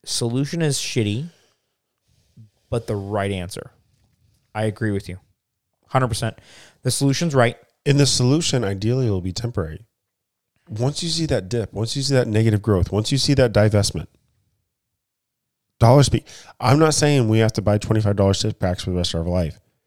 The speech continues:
Speaker 2: It would take two quarters, three quarters max, I believe.
Speaker 1: You start seeing, like, these stories from China saying,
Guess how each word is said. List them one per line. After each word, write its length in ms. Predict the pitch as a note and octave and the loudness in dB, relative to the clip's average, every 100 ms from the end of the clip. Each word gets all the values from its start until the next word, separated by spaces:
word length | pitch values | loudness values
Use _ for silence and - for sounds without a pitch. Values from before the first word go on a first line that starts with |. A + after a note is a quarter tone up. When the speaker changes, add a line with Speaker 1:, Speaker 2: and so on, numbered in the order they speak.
| _ _ _ | _ _ _
Speaker 2:
It 120 | B2 | 6
would 160 | C3+ C#3+ | 8 6
take 360 | C3+ B2 - - - | 4 2 0 -12 -10
two 160 | - C3+ | -2 0
quarters, 500 | - A#2+ A#2 C3 - - _ | 4 4 4 2 -4 -14 _
three 180 | - B2 | -4 -4
quarters 420 | B2 C3 A#2+ A2+ - _ | 0 0 0 -2 -10 _
max, 520 | E2+ F2 F2+ A2+ - | -16 -6 -2 -2 0
I 80 | A#2+ | 0
believe. 360 | B2+ C3 D#3 - _ _ _ _ _ _ _ _ | 2 2 0 -6 _ _ _ _ _ _ _ _
Speaker 1:
You 100 | A#2 | -8
start 220 | - B2+ | -2 -2
seeing, 340 | A2+ A#2+ A2 G#2+ | -2 -6 -6 -6
like, 200 | G#2 G2+ | -8 -10
these 180 | A2+ G#2 | -8 -6
stories 500 | - G#2+ A2 G#2+ - | -6 -4 -4 -6 -8
from 120 | G#2 | -12
China 260 | - G#2+ G#2 | -10 -8 -8
saying, 200 | A2 | -10